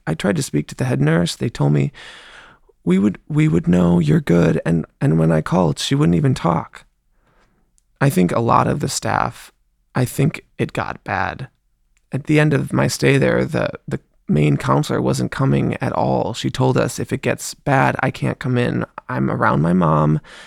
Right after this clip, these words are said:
and she'll die if she gets really sick." So I was, I was, like, really mad that they made me feel like I was safe to go home and then find out literally as soon as I get home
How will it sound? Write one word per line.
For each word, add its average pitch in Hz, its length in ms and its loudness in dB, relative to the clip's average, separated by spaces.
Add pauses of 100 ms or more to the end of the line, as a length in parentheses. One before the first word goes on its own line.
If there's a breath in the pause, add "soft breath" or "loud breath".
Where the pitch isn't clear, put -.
(160 loud breath)
and 120 140 -4
she'll - 180 -4
die 117 240 0
if 120 140 -4
she - 160 -6
gets - 240 -6
really 185 180 -4
sick." - 460 -12 (1300 soft breath)
So - 320 -2
I 208 140 4
was, 214 320 0 (380)
I 160 100 6
was, 185 160 6
like, - 160 2
really 123 260 2
mad 110 520 -2 (100)
that 110 240 -4 (340)
they 135 200 0
made 120 180 2
me 127 100 0
feel 113 260 -2
like 110 200 -4
I 104 60 -8
was 101 120 -6
safe - 260 -2
to 143 80 -2
go 113 140 -2
home 185 440 2 (120)
and 110 220 -4
then 98 220 -4
find 107 240 -6
out - 180 -6
literally - 380 -2
as - 80 -6
soon - 200 -4
as 107 100 -8
I - 100 -10
get 110 300 -4
home 85 440 -8